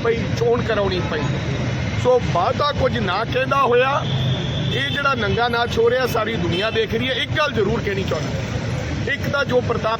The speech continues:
ਸਿੰਘ ਬਾਜਵਾ ਸਾਹਿਬ ਹੋਰਾਂ ਨੇ ਕਿਹਾ, ਇੱਥੋਂ ਦਾ ਐਸ ਐਸ ਪੀ ਗੌਰਵ ਤੁਰਾ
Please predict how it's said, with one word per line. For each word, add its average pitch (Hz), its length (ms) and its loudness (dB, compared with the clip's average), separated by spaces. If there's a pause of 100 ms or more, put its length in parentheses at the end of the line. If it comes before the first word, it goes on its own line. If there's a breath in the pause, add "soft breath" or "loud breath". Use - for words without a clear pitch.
ਸਿੰਘ 233 180 -2
ਬਾਜਵਾ 190 340 0
ਸਾਹਿਬ 214 260 0
ਹੋਰਾਂ 190 180 2
ਨੇ 196 100 0
ਕਿਹਾ, 196 280 -2 (300)
ਇੱਥੋਂ 254 360 -2
ਦਾ 240 140 2
ਐਸ - 220 -2
ਐਸ 208 160 0
ਪੀ 233 60 -2
ਗੌਰਵ 175 420 0
ਤੁਰਾ 139 160 -2